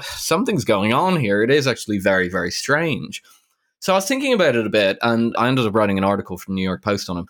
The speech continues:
But basically, if you look at any indicator, any economic indicator, I did some Twitter threads about this. If, if you look at any economic indicator in the U S that isn't G D P growth and isn't unemployment, they look terrible. We're talking about manufacturing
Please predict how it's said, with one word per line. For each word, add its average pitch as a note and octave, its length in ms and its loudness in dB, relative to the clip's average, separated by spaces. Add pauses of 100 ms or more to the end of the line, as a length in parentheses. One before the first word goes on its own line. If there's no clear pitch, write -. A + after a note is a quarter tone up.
But F#3 120 0
basically, E3+ 800 0
if A#3 240 0
you A#3 140 2
look F3 180 2
at C#3+ 160 -2
any C#3+ 560 0 (220)
indicator, G2+ 760 -2
any C#3 440 -2
economic A2+ 480 -2
indicator, F#2 520 -2
I G2+ 40 0
did A#2+ 180 -4
some A2 200 -6 (120)
Twitter A2+ 260 0
threads F2 360 -4
about - 180 -6
this. - 220 -6
If, - 160 -2
if B2 340 -2
you C#3 80 0
look C3+ 120 -2
at C#3 100 -4
any F#3 500 -2
economic B2 420 0
indicator G#2 460 -2
in G2+ 80 2
the F#2+ 120 0
U G2 180 4
S E2+ 280 -6
that - 220 -2
isn't D3 460 0
G C3 160 -2
D A#2 140 0
P G2+ 220 -4
growth E2+ 360 -4 (240)
and G#2 200 -8
isn't C3+ 380 0
unemployment, G#2 760 -2 (240)
they B2 120 2
look A#2 160 -2
terrible. F2+ 460 -4 (100)
We're A#2+ 160 0
talking A#2+ 300 0
about A2 140 -2
manufacturing B2+ 800 -2